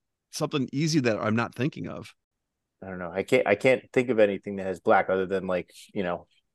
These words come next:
Speaker 2: silver and black for the Raiders. But
Speaker 1: Right, but I, I can't think of anything that would be yellow. Can you?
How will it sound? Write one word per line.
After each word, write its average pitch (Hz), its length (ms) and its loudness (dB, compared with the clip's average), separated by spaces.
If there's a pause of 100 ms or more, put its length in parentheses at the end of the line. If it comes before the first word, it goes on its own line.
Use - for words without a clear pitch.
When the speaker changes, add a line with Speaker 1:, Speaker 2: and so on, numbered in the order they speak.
(120)
Speaker 2:
silver 113 320 6
and 98 120 2
black 101 320 4
for - 80 -8
the 87 80 -6
Raiders. 90 500 0
But 90 200 -2 (320)
Speaker 1:
Right, 127 400 0
but 135 140 -4
I, 135 180 0 (120)
I 135 120 0
can't 156 320 -6
think 151 160 -2
of 104 180 -4
anything 139 380 0
that 110 80 -2
would 220 180 -2
be 110 100 -2
yellow. 90 600 -6 (180)
Can 98 160 -8
you? 123 260 -2